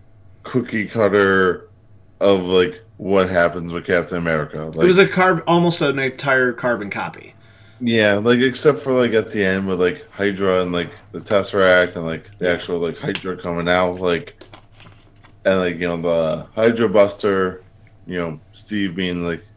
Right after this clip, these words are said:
Speaker 1: pretty
Speaker 2: Yeah.
Speaker 1: much having, like, an Iron Man suit.
Speaker 2: <laughs> Yeah, he, he was
Speaker 1: But
Speaker 2: essentially a nineteen forties version of Iron Man. <laughs>
Speaker 1: So, like, those differences were cool, but,
Speaker 2: Yes.
Speaker 1: like, didn't feel like too much was different.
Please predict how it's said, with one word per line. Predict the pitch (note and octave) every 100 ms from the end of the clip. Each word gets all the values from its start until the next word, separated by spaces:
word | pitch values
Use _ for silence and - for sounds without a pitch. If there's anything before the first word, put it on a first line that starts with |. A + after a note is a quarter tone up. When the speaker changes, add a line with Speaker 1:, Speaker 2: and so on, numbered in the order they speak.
| _
Speaker 1:
pretty | - F#2+
Speaker 2:
Yeah. | F#2
Speaker 1:
much | F2
having, | F#2 E2+ E2+
like, | D#2+
an | E2+
Iron | F2+ F2+ F2
Man | F2 F2 D#2+
suit. | F#2+ F2+ E2+
Speaker 2:
<laughs> | E2+
Yeah, | D#3+ - - - -
he, | G#3
he | A3 F#3
was | G3 F#3+
Speaker 1:
But | F3
Speaker 2:
essentially | - E3+ E3 D#3+
a |
nineteen | D3+ D3 C#3 D3+ C#3+
forties | D3 C3+ B2+ A#2
version | A#2+ G#2
of | G#2
Iron | G2 F2+
Man. | F2 D2+ G#2 -
<laughs> | E3 - D3+ - D3 - D#3 - - -
Speaker 1:
So, | C#3
like, | C3 B2 A#2+
those | A#2+ B2+
differences | C3 C3 C3 C3+ C3 C3+
were | C3
cool, | C3 C#3 C#3 C#3
but, | A#2 G2+
Speaker 2:
Yes. | F#2+ F2+ -
Speaker 1:
like, | - _ - _ - _ - -
didn't | A#2+ A#2
feel | G2 - A2+
like | G#2 G2 -
too | - A2+
much | G#2 G2 G2+ - - - -
was | G2 F#2 -
different. | G#2 F#2+ G#2+ G#2+ A#2+